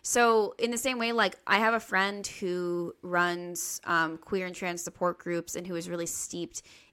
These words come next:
in the discourse surrounding all of those things. And I am not as up to date and as immersed in some of that discourse as they are, so I learn a lot from them, and they certainly don't treat me like shit because I don't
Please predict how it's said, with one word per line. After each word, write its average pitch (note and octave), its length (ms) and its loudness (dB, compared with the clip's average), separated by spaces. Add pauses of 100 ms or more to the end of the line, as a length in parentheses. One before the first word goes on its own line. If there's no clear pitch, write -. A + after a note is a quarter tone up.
in G3 120 -4
the F3+ 40 -6
discourse F3 520 -2
surrounding E3+ 340 0
all D#3+ 200 0
of D#3 100 -4
those D3+ 240 -2
things. F3 680 -2 (500)
And F3 520 4 (300)
I F#3+ 180 10
am G#3 200 4
not F#3 200 8
as F#3 140 -2
up F3 140 -2
to F3 100 -6
date F3+ 340 0
and E3+ 220 -4
as E3+ 320 6
immersed E3+ 580 -4
in F3 80 -8
some F3+ 140 -6
of E3+ 40 -2
that C#3+ 140 0
discourse F3 460 -2
as E3+ 160 -6
they F3 200 4
are, D#3+ 220 4
so F3+ 140 -2
I F3 100 4
learn F3 280 -2
a E3+ 60 0
lot E3 220 2
from G3 280 0
them, E3+ 420 -4
and E3 400 2 (120)
they F#3 160 2
certainly F#3+ 380 -4
don't E3+ 160 -2
treat E3 220 -8
me F3 80 -10
like D3+ 180 -6
shit - 380 0
because E3 340 -2
I E3+ 120 2
don't E3+ 200 -2